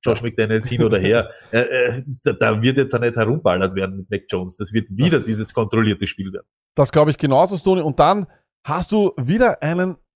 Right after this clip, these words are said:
Speaker 2: alten Bekannten hergeholt
Speaker 1: Ja.
Speaker 2: von einer Top-Offense, wo immer mehr natürlich gesagt wird, das wird keinen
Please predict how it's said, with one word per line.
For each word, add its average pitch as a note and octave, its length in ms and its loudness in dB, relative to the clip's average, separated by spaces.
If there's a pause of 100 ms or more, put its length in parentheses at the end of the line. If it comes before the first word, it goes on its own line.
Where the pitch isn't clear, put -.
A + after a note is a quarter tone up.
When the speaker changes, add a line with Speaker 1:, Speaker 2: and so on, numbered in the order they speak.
(100)
Speaker 2:
alten D#3+ 380 -6
Bekannten C3 520 -8
hergeholt C#3+ 600 -4
Speaker 1:
Ja. - 360 -20 (140)
Speaker 2:
von G3 220 2
einer E3+ 240 0
Top-Offense, D#3 760 0
wo E3+ 440 2
immer A3+ 240 0
mehr E3 260 0
natürlich F3 300 -2
gesagt C#3 340 -4
wird, D#3 200 -8
das C3+ 200 -4
wird F3 220 -2 (440)
keinen D3+ 340 0